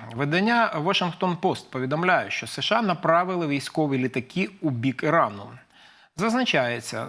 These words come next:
це може бути пов'язано з нещодавними повідомленнями про те, що Іран готує атаку на Саудівську Аравію. Іран також здійснив запуск ракети-носія з супутником.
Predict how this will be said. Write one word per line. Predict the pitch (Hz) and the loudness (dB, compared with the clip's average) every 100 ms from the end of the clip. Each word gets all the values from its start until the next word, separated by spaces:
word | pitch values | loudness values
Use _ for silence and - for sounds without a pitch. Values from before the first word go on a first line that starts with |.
| - | -4
це | 220 | -2
може | 240 202 | 0 2
бути | 156 170 156 | 2 0 0
пов'язано | 147 139 185 170 165 | 0 2 0 0 0
з | 135 | 0
нещодавними | 170 160 151 139 180 175 160 | 0 0 0 2 2 0 -4
повідомленнями | 156 170 170 165 160 113 107 104 107 107 | 0 0 2 2 0 0 -4 -6 -6 -4
про | 131 | -4
те, | 240 254 | -2 -2
що | - | 0
Іран | 139 185 | 2 2
готує | 170 139 156 156 - | 0 -4 0 0 0
атаку | 151 - 190 - 104 | -2 0 0 0 -10
на | 104 | -10
Саудівську | - 170 170 160 180 - | -4 -2 -2 -2 -2 2
Аравію. | 160 135 95 104 113 139 - _ _ _ _ _ _ _ _ _ _ _ | 2 2 -2 -6 -16 -18 -20 _ _ _ _ _ _ _ _ _ _ _
Іран | - 220 269 | 0 2 2
також | 262 185 - 214 170 | 0 -2 0 0 0
здійснив | 135 139 143 175 190 | 0 -2 0 0 2
запуск | 139 180 - - | 2 2 0 -2
ракети-носія | 151 135 170 170 170 160 180 190 139 113 - | -2 0 0 0 0 0 2 2 0 -6 -18
з | - | -16
супутником. | - 139 214 214 113 104 113 | -6 -6 -2 -2 -4 -6 -8